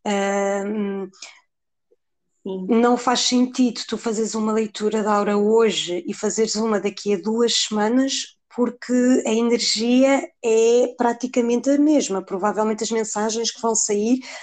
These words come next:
Speaker 1: são praticamente as mesmas. Acontece, por exemplo,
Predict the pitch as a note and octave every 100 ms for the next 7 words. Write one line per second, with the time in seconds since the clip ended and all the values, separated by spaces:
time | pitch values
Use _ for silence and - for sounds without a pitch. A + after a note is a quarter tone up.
0 | - - G#3 G#3+ G#3+ A3 A3 A3 G#3+ A3+
1 | A3 A#3+ A3 G3+ F#3+ F3 - - - -
2 | - G#3+ - A3 G#3 G#3 A3 C#4 - -
3 | - G#3+ G#3+ F3 A3 G#3+ G3 G#3 G3+ G3+
4 | G3